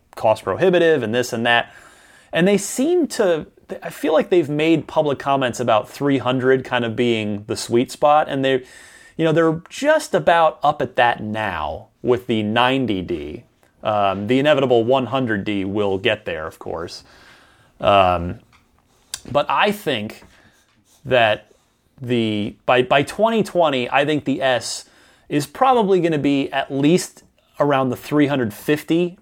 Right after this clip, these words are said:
mile range mark. Maybe even they'll have done four hundred miles at that point. The, the, the battery chemistry will be better. The, everything will be better in another four years from now.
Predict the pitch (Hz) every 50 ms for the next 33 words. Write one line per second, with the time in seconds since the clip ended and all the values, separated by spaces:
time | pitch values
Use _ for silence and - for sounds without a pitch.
0 | _ _ _ _ - 131 135 135 131 135 139 143 143 147 - - - 131 131 131
1 | 135 143 143 131 - 143 143 139 139 143 - - _ - - - - _ _ _
2 | _ _ - 123 135 143 156 170 180 190 170 170 - 156 143 143 127 127 127 123
3 | 117 113 - - - - - 131 135 131 127 123 113 107 104 117 117 110 104 101
4 | 95 - - 120 113 107 107 110 98 95 90 98 92 87 82 78 71 76 - -
5 | - - _ _ - - - - 92 82 82 - - - 76 - 85 - - -
6 | - - - - - 113 - - 120 120 117 113 - 392 202 143 123 107 127 143
7 | 160 165 175 180 175 - 180 175 180 - - 175 170 160 147 147 147 131 147 143
8 | 143 139 139 139 139 139 - - _ _ _ _ _ _ _ - 110 120 117 110
9 | 107 107 107 - - - - 165 170 165 156 131 110 101 92 87 95 113 120 120
10 | 110 117 113 98 120 113 98 95 85 80 - - _ _ _ _ _ _ 127 117
11 | 107 104 101 98 98 - 113 110 107 107 104 104 98 92 90 95 - - - -
12 | - 147 127 120 110 107 107 110 110 110 101 - - 110 101 98 92 85 85 85
13 | 85 85 -